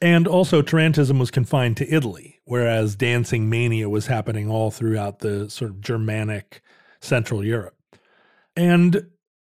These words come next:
dancing mania was surprisingly resilient to the passage of time. It, over the course of three or four hundred years, there continued to be little instances of, of dancing mania sort of springing up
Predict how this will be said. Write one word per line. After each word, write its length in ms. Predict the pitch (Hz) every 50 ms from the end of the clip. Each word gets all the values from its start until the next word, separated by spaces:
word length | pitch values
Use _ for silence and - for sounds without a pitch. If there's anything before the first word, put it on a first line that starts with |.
| _ _ _ _ _ _ _ -
dancing 400 | 143 180 208 226 190 - 233 202
mania 320 | 196 208 226 226 220 214
was 420 | 196 160 160 175 180 180 175 170 170
surprisingly 1400 | - - - 147 - - - - 143 147 156 180 180 151 190 185 180 175 180 180 180 180 180 180 175 175 175 175 - -
resilient 800 | 135 139 139 120 120 147 170 190 185 147 110 101 101 - - -
to 320 | - 143 131 127 123 127
the 60 | 120 117
passage 400 | - 135 127 123 - - 117 113
of 80 | 113
time. 340 | 110 - 147 147 143 110 92
It, 140 | 98 98 - 127 123 120 113 117
over 280 | 139 143 139 135 139
the 120 | 131 131 120
course 300 | - - 156 151 143 -
of 100 | 131 -
three 180 | - 165 170
or 40 | 175
four 200 | 170 175 170 156 131
hundred 260 | 147 147 131 123 123
years, 460 | 127 165 190 175 127 107 107 113 113 - - - - - _ -
there 100 | 147 135
continued 500 | - 139 127 - - 170 180 180 165 139 120
to 60 | 123
be 400 | 117 131 127 127 127 123 123 110 - - - - - _ _ _ _
little 480 | - 139 143 156 156 151 151 151 147 151 -
instances 880 | 156 156 165 165 - 147 120 107 - - 135 123 120 123 127 123 104 131
of, 340 | 131 123 123 120 107 - - _
of 160 | - 135 120 110
dancing 360 | 139 135 143 143 - 139 127
mania 320 | 135 147 156 156 131 113
sort 160 | 101 - 117 101
of 60 | -
springing 520 | - - - - 127 127 135 139 139 139 139
up 300 | 147 147 123 117 123 -